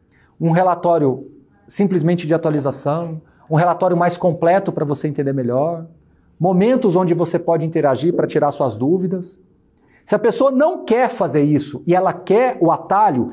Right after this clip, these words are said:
eu lamento muito, mas isso tá longe da educação financeira e isso tá longe de terminar bem. Por sorte, fundo imobiliário é um produto que se protege por natureza. Se você virar pra mim e falar assim, "Baroni, eu não quero mais ouvir nada do que você vai falar.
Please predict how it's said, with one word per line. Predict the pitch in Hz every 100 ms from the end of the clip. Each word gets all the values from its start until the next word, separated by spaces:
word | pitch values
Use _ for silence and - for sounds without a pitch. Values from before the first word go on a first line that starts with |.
| -
eu | 160
lamento | 170 165 233 254 277
muito, | 226 226 220
mas | 165 147
isso | 156 160
tá | 156
longe | 151 151 233 359 330
da | 262
educação | 240 208 185 190
financeira | 170 151 147 165 202 - - -
e |
isso | 220 226
tá | 226 202
longe | 185 277 294
de | 247
terminar | 240 226 214 208
bem. | 139 104 98 - _
Por | 294 320
sorte, | - - 240 247 - - 120 104 101 - _ _ _
fundo | - 208 247 220
imobiliário | 196 165 156 185 202
é |
um | 208
produto | 190 175 190 208
que | - -
se | - 196
protege | - 202 190 190 196 190
por | - 185
natureza. | 190 190 156 139 101 98 98 - _ _ _ -
Se | 170
você | 175 180 240
virar | 233 202
pra | 202
mim | 170
e |
falar | 170 160
assim, | 160
"Baroni, | 147 180 170 135 -
eu | 165
não | 185
quero | 180 160
mais | 151
ouvir | 151 175
nada | 165 170 220
do | 202 -
que |
você | 160
vai | 139
falar. | 131 110 120